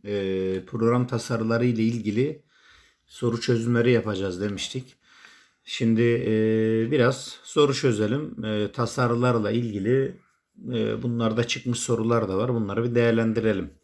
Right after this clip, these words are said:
Şimdi sorulardan birincisi. İlköğretim programlarında fizik, kimya, biyoloji ve astronomi derslerinin fen ve teknoloji adı altında bir araya getirilip öğrenmelerin daha işlevsel hale gelmesine olanak sağlayan program tasarım yaklaşımı aşağıdakilerden hangisidir?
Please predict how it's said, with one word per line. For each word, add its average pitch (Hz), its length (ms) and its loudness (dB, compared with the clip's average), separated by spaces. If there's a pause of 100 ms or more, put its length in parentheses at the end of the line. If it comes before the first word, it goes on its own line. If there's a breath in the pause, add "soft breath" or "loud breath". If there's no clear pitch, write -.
(1040 loud breath)
Şimdi 127 220 -2
sorulardan 139 760 4
birincisi. 135 500 0 (460)
İlköğretim 160 580 2
programlarında 143 680 2
fizik, 143 320 -8
kimya, 143 400 2
biyoloji 131 420 2
ve 131 40 4
astronomi 135 540 0
derslerinin 113 520 -2
fen 143 220 -4
ve 135 100 0
teknoloji 123 560 0
adı 110 140 2
altında 107 460 -2
bir 135 120 0
araya 95 260 0
getirilip 107 460 -4
öğrenmelerin 117 1120 2
daha 110 220 -6
işlevsel 123 680 -2 (540 loud breath)
hale 113 260 2
gelmesine 123 500 2
olanak 120 380 2
sağlayan 98 400 -2
program 120 380 0
tasarım 120 420 -2
yaklaşımı 117 520 0
aşağıdakilerden 110 840 0
hangisidir? 127 720 -2